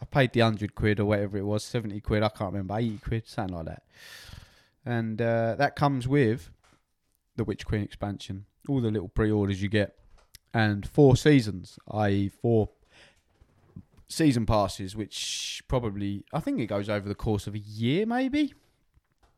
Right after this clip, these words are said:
I just looked and I think, uh, there's about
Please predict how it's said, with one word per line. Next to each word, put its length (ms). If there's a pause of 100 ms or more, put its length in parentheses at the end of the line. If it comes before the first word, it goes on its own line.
(160)
I 140
just 200
looked 240
and 140
I 40
think, 380 (720)
uh, 360
there's 140
about 360